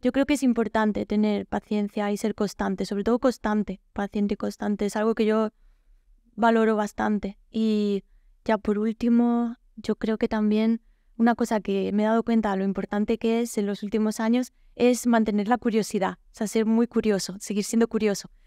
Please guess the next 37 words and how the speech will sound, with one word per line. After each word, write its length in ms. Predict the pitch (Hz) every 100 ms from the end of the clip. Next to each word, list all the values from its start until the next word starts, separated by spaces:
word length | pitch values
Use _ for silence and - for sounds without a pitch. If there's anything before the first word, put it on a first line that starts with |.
| _ -
Creo 140 | 247
que 80 | 262
esto 160 | -
vale 180 | 269 302
para 220 | 254 226
todo, 260 | - 226 185
o 60 | - _ _ - -
sea, 180 | 226
para 220 | 208 214 208
cosas, 520 | 233 262 262 - - _ _
para 160 | 233 220
el 80 | 220
trabajo 340 | 214 220 269
en 60 | 254
el 80 |
día 180 | 240 262
a 60 | 247
día, 200 | 269 285
la 100 | 262
curiosidad 500 | 233 214 214 220 226
ayuda 320 | 233 240 269
muchísimo. 720 | 247 220 - 247 - 196 190 - _ _ _ -
Em, 640 | 226 220 214 214 208 196 - _ _ _ _ _ _ _ _ _ _ _
eh, 140 | 247 226 -
eh, 80 | - - -
creo, 160 | - 226
va 180 | 220 240
un 120 | 277
poco 180 | 359 349
ligado 280 | 294 294 294
también 300 | 285 269 294
a, 140 | 294
a 200 | - 233
ser 280 | - 247 254
un 100 | 285
poco 200 | 269 302
humilde, 580 | 262 226 240 208 185